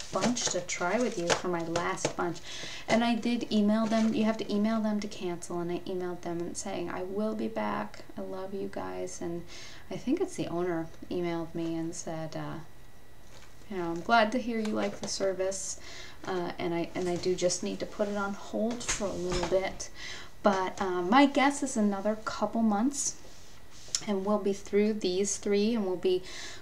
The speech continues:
kinda whittling away at the tea that we have in the house. We just won't buy any more, and then I'll be ready to have a few new teas start coming in. So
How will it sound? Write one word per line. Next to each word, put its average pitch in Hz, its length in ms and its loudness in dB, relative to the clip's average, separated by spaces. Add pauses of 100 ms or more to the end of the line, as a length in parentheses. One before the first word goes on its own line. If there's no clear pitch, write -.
(100)
kinda 214 240 4
whittling 202 540 4
away 175 340 -2
at 175 120 -6
the 175 100 0
tea 185 260 -2
that 185 120 0
we 180 100 -2
have 165 320 -2
in 170 60 -2
the 170 60 0
house. 165 380 -2
We 170 100 -2
just 165 220 -6
won't 165 140 0
buy 160 160 -2
any 165 180 -2
more, 170 280 -2
and 196 180 0
then 190 120 4
I'll 180 120 4
be 165 160 -2
ready 160 280 -4
to 170 80 -4
have 165 260 -6
a 151 40 -6
few 165 480 -2 (460)
new 190 640 0
teas 175 420 0
start - 420 -2
coming 165 420 -2
in. 160 320 -2
So 175 480 0